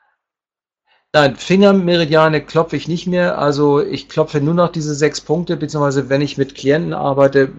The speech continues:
arbeite ich fast nur noch mit dem Punkt hier unter Schlüsselbeingelenk. Ähm, das wird jetzt aber zu weit führen, das genauer, es gibt da verschiedene Vorgehensweisen, das erkläre ich dann alles immer au-, in der Ausbildung.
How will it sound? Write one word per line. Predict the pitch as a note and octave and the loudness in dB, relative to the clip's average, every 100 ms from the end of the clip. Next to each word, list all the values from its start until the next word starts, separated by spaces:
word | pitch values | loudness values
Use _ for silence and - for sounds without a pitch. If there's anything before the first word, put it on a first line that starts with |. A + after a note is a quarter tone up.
| - | -2
arbeite | B2+ C#3 D3 | 2 2 2
ich | C3+ | -2
fast | C#3 C3 | -6 -6
nur | D3+ D3+ | -2 0
noch | D3 | 0
mit | C#3 C#3 | -2 -2
dem | C3 B2+ | -2 -2
Punkt | - D3 D3 | -6 -6 -4
hier | C3+ | -2
unter | B2+ | -2
Schlüsselbeingelenk. | A#2+ D3+ D#3+ C#3 C#3 C3+ C3 B2+ B2+ - - _ _ _ | -4 -6 -4 -4 -2 0 0 -2 -6 -20 -20 _ _ _
Ähm, | B2 A#2 | -6 -4
das | A#2+ C3 - | -2 -2 0
wird | C3+ C3+ | -2 0
jetzt | B2+ - | -4 -4
aber | B2+ A#2+ A#2 A2+ | -6 -4 -4 -6
zu | - | -6
weit | A#2 C3 | -4 -2
führen, | C#3 | -2
das | B2+ - | -4 -4
genauer, | A#2+ B2 C3 | -4 -2 -2
es | B2+ - | -2 -6
gibt | C#3 | -6
da | B2+ | -6
verschiedene | B2+ - C3 A#2+ | -6 -8 -10 -10
Vorgehensweisen, | - C#3 C3+ B2+ - B2+ A#2+ | -4 -2 -2 -4 0 0 -2
das | A#2+ | -6
erkläre | B2+ - B2+ | -6 -6 -6
ich | |
dann | A#2+ A2+ | -6 -8
alles | A2+ A2 | -8 -8
immer | A2+ G#2 | -8 -8
au-, | - | -8
in | A#2+ | -8
der | G#2+ | -6
Ausbildung. | G#2+ - G2+ G#2+ | -6 -8 -12 -12